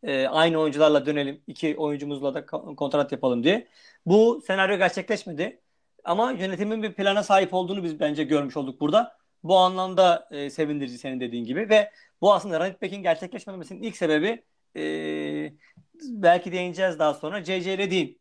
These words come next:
gitmesi oldu. İlk çünkü biz golü C C Redick'ten yedik o anlamda.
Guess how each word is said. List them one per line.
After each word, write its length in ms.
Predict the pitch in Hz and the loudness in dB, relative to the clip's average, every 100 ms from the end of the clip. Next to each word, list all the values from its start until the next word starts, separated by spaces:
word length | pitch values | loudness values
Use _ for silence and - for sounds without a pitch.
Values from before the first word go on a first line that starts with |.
| - | -12
gitmesi 360 | 151 151 - | -10 -8 -6
oldu. 200 | 127 117 | -4 -6
İlk 180 | 202 220 | -6 -8
çünkü 260 | - 165 170 | -8 -8 -6
biz 180 | 175 - _ _ | -8 -12 _ _
golü 320 | 143 156 190 | 4 4 4
C 140 | 190 | 2
C 160 | 180 185 | 2 2
Redick'ten 340 | 170 156 - | -2 -2 0
yedik 280 | 151 123 117 | 2 0 -2
o 60 | 127 | -2
anlamda. 540 | 117 107 107 135 220 | -2 -4 -8 -6 -8